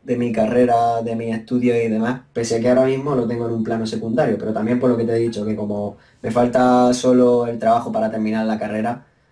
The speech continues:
pues también un poquito por probar, ¿no?, todo este mundo, a ver qué tal iba. Este año como que ha sido muy así, en plan, decir, quiero probar cómo va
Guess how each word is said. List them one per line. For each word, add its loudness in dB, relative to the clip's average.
pues 0
también 0
un -2
poquito 2
por 2
probar, 2
¿no?, -4
todo -4
este -6
mundo, 0
a 6
ver -4
qué -4
tal -4
iba. -4
Este -8
año -2
como 0
que -2
ha -2
sido -2
muy 2
así, -6
en -6
plan, -4
decir, -10
quiero 2
probar 2
cómo -2
va -4